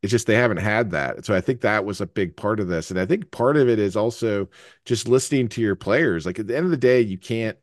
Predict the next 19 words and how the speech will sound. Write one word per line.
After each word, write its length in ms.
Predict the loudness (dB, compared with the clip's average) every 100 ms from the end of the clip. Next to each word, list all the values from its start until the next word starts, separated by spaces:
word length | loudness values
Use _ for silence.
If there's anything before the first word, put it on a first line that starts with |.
| -12
like, 160 | -8
you 60 | -2
need 100 | 0
to 60 | 0
coach 560 | 0 2 2 -4 -16 -6
and 100 | -2
you 80 | 0
need 60 |
to 60 | 2
make 240 | 0 -2
decisions, 640 | -6 -4 -2 -2 -6 -8 -8
and 200 | -4 -4
you 80 |
can't, 520 | -2 0 2 2 -2 -14 _ _ _ _ _ _ _ _ _ _ -8
'cause 100 | 0
all 220 | 4 6
those 220 | 6 4
guys 480 | 4 6 8 6 4
like 200 | 0 -2